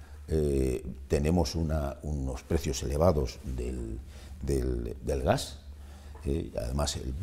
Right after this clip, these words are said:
el problema geopolítico entre, en el Magreb, pues, pues, ha dificultado, eh, precisamente la, la llegada de ese gas,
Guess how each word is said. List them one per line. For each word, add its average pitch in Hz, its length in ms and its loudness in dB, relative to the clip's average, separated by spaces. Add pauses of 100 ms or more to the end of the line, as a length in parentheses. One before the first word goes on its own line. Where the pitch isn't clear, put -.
(100)
el 73 120 -4
problema 78 440 0
geopolítico 64 1400 -2
entre, 60 880 -6
en 71 80 -4
el 71 100 -2
Magreb, 82 600 4
pues, 69 320 -4
pues, - 440 -6 (380)
ha 78 100 0
dificultado, 71 840 2 (360)
eh, 65 340 -2 (300)
precisamente 80 600 2
la, 65 260 -2
la 67 100 -2
llegada 80 520 6
de 78 140 6
ese 92 180 4
gas, 113 240 8